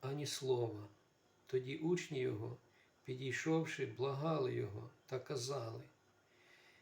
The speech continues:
'Відпусти її, бо кричить услід за нами.' А він відповів і сказав: 'Я посланий тільки до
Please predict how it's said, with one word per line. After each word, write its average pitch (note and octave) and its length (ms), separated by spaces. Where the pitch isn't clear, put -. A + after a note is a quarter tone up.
'Відпусти C#3+ 600
її, F3 340
бо B2+ 200
кричить - 800
услід C3+ 720
за A#2 220
нами.' A2 300
А B2+ 140
він D#3 240
відповів D3+ 520
і C3 100
сказав: C3 640
'Я C3 260
посланий B2+ 720
тільки D#3+ 540
до B2 360